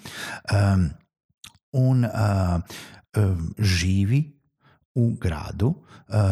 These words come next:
voli, e, tehniku, tehnologiju, posao mu se zasniva na, e, na nekom digitalnom proizvodu, a, prati najnovije trendove,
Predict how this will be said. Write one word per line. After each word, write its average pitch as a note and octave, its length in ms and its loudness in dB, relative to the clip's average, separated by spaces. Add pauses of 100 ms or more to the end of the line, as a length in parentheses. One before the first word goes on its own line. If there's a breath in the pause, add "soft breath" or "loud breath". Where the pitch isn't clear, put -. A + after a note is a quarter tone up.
(200)
voli, F#2 420 0 (120)
e, E2+ 260 -2 (120)
tehniku, G#2+ 420 -2
tehnologiju, F#2 880 -2 (320)
posao G#2 380 0
mu F2 140 0
se - 160 -6
zasniva F2 680 -4 (320 loud breath)
na, F2 560 2 (300 loud breath)
e, F#2 60 -4 (340)
na F2 320 0
nekom F2 320 -4
digitalnom E2 500 -4
proizvodu, D#2+ 680 -2 (800)
a, E2 360 0 (120)
prati G#2 320 -2
najnovije G2 500 2
trendove, F2+ 640 0